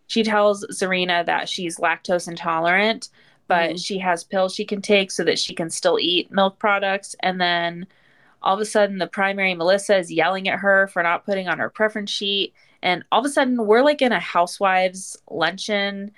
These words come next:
Speaker 2: Yeah.
Speaker 1: And Sarah tells G, like,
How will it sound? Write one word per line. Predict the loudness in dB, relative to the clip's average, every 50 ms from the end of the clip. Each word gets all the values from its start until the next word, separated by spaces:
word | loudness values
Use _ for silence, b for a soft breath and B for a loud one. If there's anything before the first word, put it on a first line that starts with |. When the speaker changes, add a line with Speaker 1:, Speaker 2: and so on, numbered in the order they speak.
| b b
Speaker 2:
Yeah. | 0 0 2 2 2 2 4 4 4 2 2 2 0
Speaker 1:
And | -2 -4 -8 -12 -12 -14 -16 _ _ _ _ _ _ _ -14
Sarah | -12 -10 -10 -8 -4 2 4 4 4 4 4 2 2 2
tells | 0 -2 -4 -2 -2 -2 -2 -4 -8 -12
G, | -10 -8 -6 -4 -2 -2 -2 0 0 0 0 0 2
like, | 2 2 2 2 -2 -8 -20